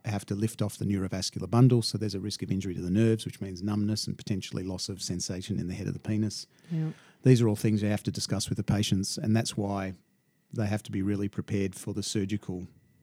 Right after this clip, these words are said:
Speaker 1: consequences and compare that with the disease impact right
Speaker 2: Yeah.
Speaker 1: at the start.
Speaker 2: It's like everything, isn't it? It's like weighing
Speaker 1: Yep.
Speaker 2: up,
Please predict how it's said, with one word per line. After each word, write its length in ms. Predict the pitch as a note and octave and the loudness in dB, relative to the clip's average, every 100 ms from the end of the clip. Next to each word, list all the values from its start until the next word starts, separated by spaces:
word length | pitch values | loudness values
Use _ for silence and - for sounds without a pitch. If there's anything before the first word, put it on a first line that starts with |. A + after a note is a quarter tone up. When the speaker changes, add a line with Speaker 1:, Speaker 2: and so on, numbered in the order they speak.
| - | -20
Speaker 1:
consequences 960 | - B2 A#2 - G2 G2 - G2+ - - - - _ _ _ _ - | 2 2 4 0 0 -2 -2 -4 -6 -10 -14 -20 _ _ _ _ -10
and 200 | A2+ G2+ | -4 -4
compare 360 | - F#2+ A2 F#2+ | -2 -2 0 0
that 260 | G2+ - | -2 -4
with 280 | G#2+ G2+ - | -4 -6 -4
the 240 | G2 G2+ | -4 -4
disease 440 | F#2+ G2 F2+ F#2+ F#2 | -6 -8 -6 -6 -2
impact 540 | F#2+ G2+ G2 - - _ _ _ - | -2 -2 -4 -8 -16 _ _ _ -2
right 140 | G2+ | 0
Speaker 2:
Yeah. 60 | F#2 | 0
Speaker 1:
at 60 | - | -2
the 60 | |
start. 320 | - F#2+ F#2+ - | -4 -4 -6 0
Speaker 2:
It's 200 | F3 D#3 | 0 2
like 180 | F#3 E3 | 4 4
everything, 340 | E3 E3 D#3 D3+ | 6 4 6 6
isn't 140 | D3+ | 8
it? 80 | D3 | 6
It's 100 | - | 4
like 140 | E3+ | 0
weighing 320 | E3+ D#3+ D#3 D#3+ | 6 6 10 8
Speaker 1:
Yep. 100 | |
Speaker 2:
up, 120 | D#3 | 8